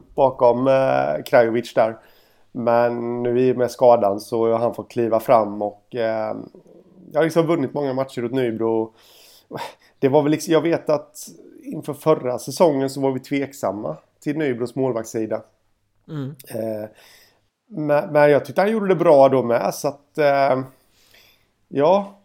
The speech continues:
Speaker 1: det, det kan nog bli något av, av den pojken faktiskt. <laughs> Får man väl säga då. Han, jag tycker han har gjort det väldigt bra.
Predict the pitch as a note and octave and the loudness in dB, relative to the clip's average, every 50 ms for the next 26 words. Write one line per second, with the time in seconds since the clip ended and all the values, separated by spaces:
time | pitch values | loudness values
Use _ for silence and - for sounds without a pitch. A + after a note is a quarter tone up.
0 | _ _ A3+ E3 A#2+ - D3+ D3 D3 C#3 C#3 C#3 D3 D3+ E3 E3+ - - - - | _ _ -20 -18 -6 -2 0 2 2 4 2 2 2 0 -2 -4 -8 -10 -12 -12
1 | F3 E3 D#3+ E3 D#3+ D#3+ D#3 D3 C#3+ D3 C3 - G3+ G#3 G#3+ F#3+ F#3 F3+ E3+ E3 | -14 -14 -16 -16 -16 -16 -16 -10 -8 -8 -6 -2 0 0 0 2 2 0 0 0
2 | G3+ G3+ - - D#3+ D3+ D3+ D3 D3 D3+ D#3 - E3 D#3+ D3+ D3+ C3+ C3 C3 - | 0 -2 -4 -4 -2 0 0 -2 -2 -6 -8 -8 -6 -4 -2 -2 -2 -2 -2 -4
3 | C3+ A#2+ A2+ - B2 A#2+ A#2 B2 A#2 - _ A#2 A2+ - - - - - _ _ | -4 -4 -4 -6 -8 -10 -10 -12 -14 -14 _ -18 -20 -20 -20 -20 -20 -20 _ _
4 | _ _ _ _ _ _ - C3 - - D#3 B2+ - _ _ - - - - - | _ _ _ _ _ _ -20 -20 -14 -12 -12 -12 -12 _ _ -20 -20 -10 0 2
5 | D#3 B2+ C3 C3+ B2+ B2 - C#3+ C3 A#2+ A#2 A2+ A2 G#2+ G#2+ - _ _ _ _ | 2 4 4 2 0 2 4 4 4 4 2 0 -2 -4 -6 -8 _ _ _ _
6 | _ _ _ B2 B2 - - D3+ D3+ - - - - E2 E2 - - - C3+ C3+ | _ _ _ -8 -6 -6 -8 -10 -14 -16 -14 -14 -12 -10 -10 -10 -10 -10 -8 -8
7 | C3 A#2+ A2 - - - C#2 - | -6 -6 -8 -8 -8 -8 -8 -8